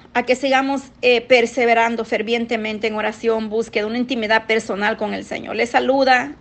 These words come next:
su hermana en Cristo, hermana Patti. Seguimos este día con la lectura del Proverbio dieciséis. Gloria a Dios por su gran fidelidad de cada día.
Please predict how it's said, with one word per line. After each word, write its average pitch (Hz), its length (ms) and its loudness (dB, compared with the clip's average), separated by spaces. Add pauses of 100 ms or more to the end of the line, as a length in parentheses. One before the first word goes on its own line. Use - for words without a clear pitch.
su - 120 -6
hermana 220 320 0
en 214 80 -6
Cristo, 233 360 -4
hermana 208 340 -2
Patti. 220 440 0 (640)
Seguimos 294 640 0
este 254 340 0
día 269 300 4
con 240 120 -4
la 220 60 2
lectura 233 440 4
del 214 140 -4
Proverbio 233 520 2
dieciséis. 220 680 0
Gloria 220 320 0
a 208 40 2
Dios 240 240 0
por 226 160 -4
su 220 160 -4
gran 269 380 2
fidelidad 240 640 2
de 233 140 0
cada 214 260 2
día. 262 360 0